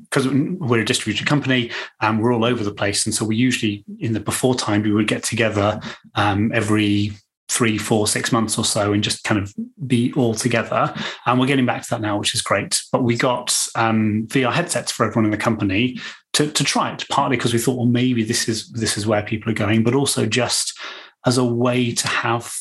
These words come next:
people come together and it's not just, you know, a Zoom meeting of a hundred people or so, <laughs> which is really off-putting. Um, it is a great experience.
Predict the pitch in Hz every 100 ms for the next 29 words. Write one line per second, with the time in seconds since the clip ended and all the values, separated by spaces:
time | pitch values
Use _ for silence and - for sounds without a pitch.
0 | - - 113 123 117 120 113 117 110 107
1 | 110 113 - 110 104 113 110 110 - -
2 | - 104 110 113 - 101 104 107 107 101
3 | 107 107 117 120 170 - 98 - 466 494
4 | 202 - 190 - 139 160 139 156 - 139
5 | 117 - - - - - - 131 135 -
6 | - 185 - 165 151 139 143 147 135 -
7 | - 123 101 120 220 - - -